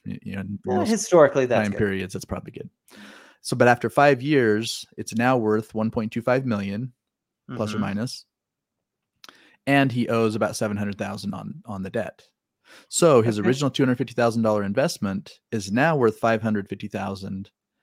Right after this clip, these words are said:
Speaker 1: and it kicks off a hundred thousand of net income per year.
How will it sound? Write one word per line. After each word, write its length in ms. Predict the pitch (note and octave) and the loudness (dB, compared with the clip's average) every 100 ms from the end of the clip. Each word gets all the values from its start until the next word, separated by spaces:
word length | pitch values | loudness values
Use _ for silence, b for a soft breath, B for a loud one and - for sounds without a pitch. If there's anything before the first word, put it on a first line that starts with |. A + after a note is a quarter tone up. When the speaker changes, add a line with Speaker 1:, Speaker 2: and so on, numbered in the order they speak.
| _ _ - | _ _ -4
Speaker 1:
and 260 | B2 C3 A2+ | 0 2 0
it 80 | - | -4
kicks 220 | A2+ - | -8 -6
off 140 | G#2 | -6
a 60 | A2 | -6
hundred 260 | G#2 G2 G2+ | -6 -6 -6
thousand 340 | G2+ G2 F#2+ | -6 -6 -10
of 80 | F#2+ | -8
net 220 | G2 F2+ | -8 -8
income 340 | F#2+ G2 G2+ | -10 -8 -10
per 80 | G2+ | -8
year. 380 | G2+ G#2+ - | -8 -8 -10